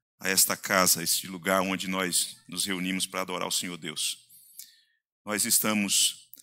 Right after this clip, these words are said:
nesse mês de julho falando sobre um tema santidade e serviço, ou serviço e santidade. E de manhã, é, nós mostramos, procuramos demonstrar sobre a santidade e serviço. A santidade e serviço tem relação com obediência.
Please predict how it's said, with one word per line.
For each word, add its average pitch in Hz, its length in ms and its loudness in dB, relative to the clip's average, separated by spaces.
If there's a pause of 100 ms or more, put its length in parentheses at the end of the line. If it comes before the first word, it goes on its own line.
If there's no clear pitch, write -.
(300)
nesse 98 340 4
mês 143 640 4 (840)
de 92 300 -4
julho 123 380 -2
falando 107 480 0
sobre 98 340 -2
um 95 80 -6
tema 95 580 -4 (400)
santidade 104 600 2
e - 20 8
serviço, 104 600 4
ou - 20 -2
serviço 101 480 0
e 92 40 2
santidade. 117 800 2 (720)
E 104 60 -12
de 107 160 -2
manhã, 135 440 6 (320)
é, 117 180 6
nós 135 220 4
mostramos, 131 800 4
procuramos 120 520 0
demonstrar 117 580 4
sobre 120 260 0
a 117 40 2
santidade 123 600 4
e - 40 8
serviço. 120 580 4
A 98 60 -2
santidade 117 460 2
e - 20 6
serviço 113 300 0
tem 135 120 -2
relação 135 420 4
com 143 140 -8
obediência. 135 720 2